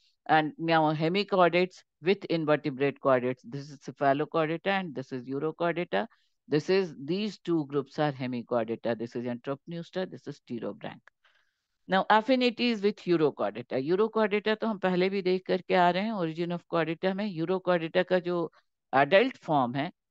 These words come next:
ये तो बिल्कुल ही रिजेंबल नहीं करता है, ना तो इसमें कोई बेसिक टिपिकल chordate कैरेक्टर दिखाई देता है, ना ये hemichordata से या other किसी भी chordate ग्रुप से रिजेंबल करता है।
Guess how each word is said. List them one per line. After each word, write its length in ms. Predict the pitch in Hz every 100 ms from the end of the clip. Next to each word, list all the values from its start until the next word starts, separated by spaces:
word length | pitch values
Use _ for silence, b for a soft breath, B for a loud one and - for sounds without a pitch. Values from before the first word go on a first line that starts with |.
| -
ये 100 | 185
तो 140 | 240
बिल्कुल 440 | 160 156 - 165
ही 200 | 156 220
रिजेंबल 500 | 262 202 175 143 139
नहीं 140 | 131 123
करता 320 | 123 127 156
है, 80 | 147
ना 220 | 131 156
तो 160 | 185 196
इसमें 260 | - 175
कोई 240 | - 190 190 _ _ _
बेसिक 360 | 127 147 - 170 _ b b b -
टिपिकल 400 | 165 151 190 175
chordate 420 | 160 160 202 208
कैरेक्टर 420 | 220 214 202 214
दिखाई 360 | 208 208 214 208
देता 300 | 214 214 226
है, 180 | 247 -
ना 300 | 147 151 175
ये 260 | 233 220 214
hemichordata 800 | 202 175 208 196 175 175 180 190
से 180 | - 214
या 300 | 190 180 -
other 240 | 156 156 185 -
किसी 240 | 175 214
भी 120 | 208 185
chordate 360 | 143 135 143 143
ग्रुप 160 | 139 123
से 100 | 127
रिजेंबल 420 | 120 110 113 120
करता 340 | 120 117 -
है। 60 | 107